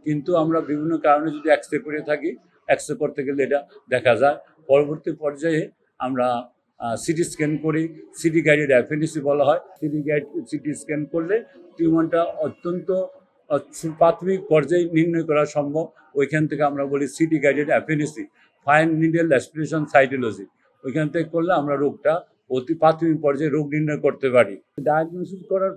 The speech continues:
পরে যদি আমরা প্রকৃত, আহ, যে কোনো ক্যান্সারের যে একটা, উম, চিকিৎসা আ-, আছে এবং সেই চিকিৎসা করতে গেলে প্রাথমিক পর্যায়ে যদি আমরা শনাক্ত করতে পারি, এখানে চিকিৎসার,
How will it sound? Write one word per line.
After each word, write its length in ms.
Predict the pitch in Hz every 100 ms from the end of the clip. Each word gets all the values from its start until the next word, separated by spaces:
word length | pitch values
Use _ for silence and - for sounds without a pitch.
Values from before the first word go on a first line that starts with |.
| -
পরে 460 | 165 180 165 226 - _ _ -
যদি 580 | 143 143 156 156 156 - _ -
আমরা 280 | 135 147 139
প্রকৃত, 500 | - 151 - 180 185
আহ, 680 | 185 180 _ _ - 123
যে 260 | 127 117 165
কোনো 200 | 190 202
ক্যান্সারের 640 | - 185 - 190 180 170 - _ _ 139
যে 100 | 151
একটা, 520 | 131 151 139 135 131 _ 160
উম, 380 | 147 143 135 135 - _ -
চিকিৎসা 520 | 165 165 165 175 170 _ _ -
আ-, 420 | 151 156 - 156
আছে 300 | 139 185 208 - _ _ _ -
এবং 380 | 135 143 135 143
সেই 240 | 156 151
চিকিৎসা 360 | 170 - 175 151
করতে 400 | - 160 - 160
গেলে 200 | 170 160
প্রাথমিক 420 | 175 165 180 156
পর্যায়ে 340 | 160 151 165
যদি 160 | 160 160
আমরা 180 | 147 135
শনাক্ত 380 | 156 165 160
করতে 340 | 151 160 - 147
পারি, 260 | 151 180 185 _ -
এখানে 400 | 131 139 147 160 _ _
চিকিৎসার, 520 | - 170 165 - 165